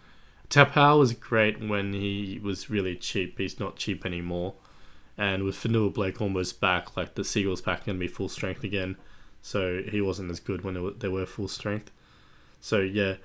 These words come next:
uh, Clemmer's the safest option there, but, yeah, I don't mind Papali or Paulo either.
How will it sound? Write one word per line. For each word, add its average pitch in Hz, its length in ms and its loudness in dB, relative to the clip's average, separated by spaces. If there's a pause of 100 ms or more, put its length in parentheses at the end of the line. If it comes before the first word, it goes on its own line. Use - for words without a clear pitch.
(400)
uh, 101 360 0
Clemmer's 143 360 8
the 127 60 0
safest - 360 2
option 101 300 -2
there, 95 180 0
but, 98 280 -2 (540)
yeah, 98 200 2
I 95 100 4
don't 104 260 4
mind 95 380 0
Papali 95 520 0
or 92 200 -2
Paulo 90 480 -2
either. 92 360 -4